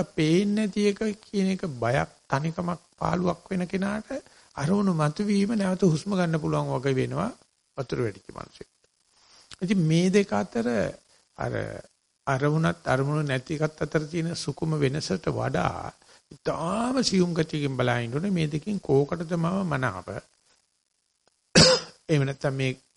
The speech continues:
මම වැඩ කරන හැටි දිහා බලනකොට මොනවත් නැති හිස් තැනටද මනාපේ තියෙන්නේ? එහෙම නැත්නම් මොන හරි නම කියන්න පුළුවන් අරමුණටද මනාපේ තියෙන්නේ කියලා.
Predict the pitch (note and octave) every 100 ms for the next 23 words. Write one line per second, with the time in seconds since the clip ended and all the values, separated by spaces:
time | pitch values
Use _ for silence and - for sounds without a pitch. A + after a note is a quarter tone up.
0 | _ _ - - _ - B2+ C#3 C3 A#2
1 | C#3 D#3+ D#3+ D3+ D#3 D3 C#3+ B2 A#2 B2+
2 | D3 F3+ - A3+ G3 - _ _ _ _
3 | _ _ _ _ - - A2+ C3+ B2 C3+
4 | C3 C3 C3+ A#2 A#2 - D3+ D#3 E3+ C3+
5 | A2+ A2+ G#2+ G2 B2+ C#3 C#3+ C3+ C3+ -
6 | - - C3 C3 E3+ C#3+ C3 C#3 D3+ B2
7 | B2 C3 C#3 C3+ C#3 C3 C#3+ F3+ C#3 B2+
8 | C3+ C#3 E3+ E3 B2+ A#2 D3+ D3+ A2 -
9 | - G2+